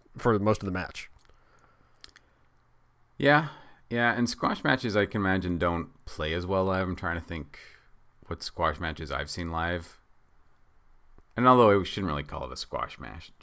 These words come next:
Speaker 2: but, you know, it was close.
Speaker 1: But you also had, so on T V, you could at least have, uh, Kevin Owens on commentary.
Speaker 2: Oh, that's
Speaker 1: So there was that
Speaker 2: right.
Speaker 1: element that they
Speaker 2: Yeah.
Speaker 1: added, yeah.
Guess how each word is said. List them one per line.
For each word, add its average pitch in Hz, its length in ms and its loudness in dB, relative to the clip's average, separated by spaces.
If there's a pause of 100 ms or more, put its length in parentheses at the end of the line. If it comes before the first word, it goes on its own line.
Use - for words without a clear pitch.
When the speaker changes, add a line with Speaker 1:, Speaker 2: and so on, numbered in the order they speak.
(140)
Speaker 2:
but, - 180 -10 (180)
you - 100 -10
know, - 220 -14 (840)
it 110 100 -4
was 82 180 -8
close. - 800 -14 (1120)
Speaker 1:
But 202 200 8
you 214 120 12
also 208 240 10
had, 151 400 10
so 180 120 10
on 139 100 8
T 185 200 -2
V, 202 160 0
you 139 140 4
could 135 160 0
at 123 60 -2
least 135 240 2
have, 113 260 4
uh, 104 380 2
Kevin 147 240 4
Owens 117 320 4
on 98 140 -2
commentary. 98 600 -2 (800)
Speaker 2:
Oh, 135 200 0
that's 139 160 0
Speaker 1:
So 123 60 2
there 123 80 6
was 107 100 4
that 131 140 10
Speaker 2:
right. 110 100 2
Speaker 1:
element 113 360 6
that 107 120 4
they 113 80 6
Speaker 2:
Yeah. 113 220 8
Speaker 1:
added, 95 240 2
yeah. 98 260 4